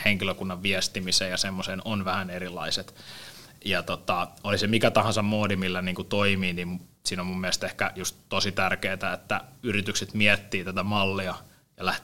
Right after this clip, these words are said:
niinku analysoi sen, että miten me nyt niinku johdetaan tätä firmaa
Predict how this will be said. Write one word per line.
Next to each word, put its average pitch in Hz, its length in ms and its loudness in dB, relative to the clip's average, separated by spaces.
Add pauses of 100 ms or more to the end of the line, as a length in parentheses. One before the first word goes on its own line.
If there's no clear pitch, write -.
niinku 90 320 -6
analysoi 98 560 2
sen, 95 120 -4
että 87 200 -10
miten 110 240 2
me 101 100 2
nyt 90 160 -2
niinku 90 200 -6
johdetaan 92 520 -2
tätä 90 160 -6
firmaa 92 540 -2